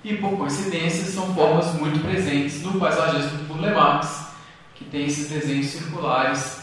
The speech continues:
na composição dos seus projetos. E, por último, o espelho d'água. E a gente escolheu aí um quarto de círculo, fazendo às vezes repetido dessas ondinhas quando a gente desenha uma água, a gente não faz um pouco esse movimento?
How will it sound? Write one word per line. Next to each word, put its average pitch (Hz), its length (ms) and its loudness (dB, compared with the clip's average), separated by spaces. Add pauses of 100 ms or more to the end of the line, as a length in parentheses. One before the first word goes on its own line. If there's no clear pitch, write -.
(260)
na 147 100 -6
composição 147 920 -4 (340)
dos 131 100 -16
seus 143 240 -2
projetos. 151 680 -2 (360)
E, 226 80 -4
por 247 180 2
último, 240 500 2
o 214 40 0
espelho 208 400 2
d'água. - 640 4 (160)
E 147 100 -6
a 147 40 0
gente 147 200 -2
escolheu 160 480 -2
aí 143 460 0
um 185 180 -6
quarto 175 380 2
de - 60 -6
círculo, 160 720 -4 (380)
fazendo 160 400 6
às 147 220 10
vezes 131 440 0
repetido 147 760 0 (920)
dessas 147 360 -2
ondinhas 143 560 0
quando 143 180 -4
a 143 100 -6
gente - 100 -6
desenha 139 420 0
uma 123 180 -2
água, 151 420 0
a - 40 -8
gente 143 260 -10
não 139 80 -10
faz 135 220 -6
um 135 60 -6
pouco 131 380 -10
esse 143 160 -12
movimento? 160 500 -8